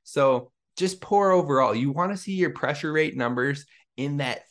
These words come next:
thirty to forty percent as far as the pressure rate that you're putting on quarterbacks to interrupt them, to create chaos, to get them on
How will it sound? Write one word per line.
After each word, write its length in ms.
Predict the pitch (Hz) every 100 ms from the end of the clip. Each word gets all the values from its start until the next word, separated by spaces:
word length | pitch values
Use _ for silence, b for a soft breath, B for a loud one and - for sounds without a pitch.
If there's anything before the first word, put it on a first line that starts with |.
| _
thirty 640 | 156 160 156 160 160 160 156
to 200 | 139 123
forty 560 | - - 143 151 156
percent 560 | 147 139 123 135 127 117 _ b b b _ _ -
as 160 | 127
far 360 | - 113 127 123
as 500 | 117 120 117 113 - _ _
the 80 | 127
pressure 540 | - - 135 139 151 131
rate 200 | 127 -
that 160 | 120 127
you're 100 | -
putting 420 | - 147 139 123
on 200 | 113 120
quarterbacks 640 | 120 120 117 110 101 - -
to 460 | - 160 160 143 - _ _ _ _
interrupt 600 | 151 147 147 127 131 -
them, 220 | 101 90
to 260 | 90 160 156
create 360 | - 147 127
chaos, 420 | - 139 123 113 -
to 380 | - 156 143 - B B B _ _ _ _ _ _ -
get 260 | 131 139 139
them 280 | 135 131
on 520 | - 120 123 123 120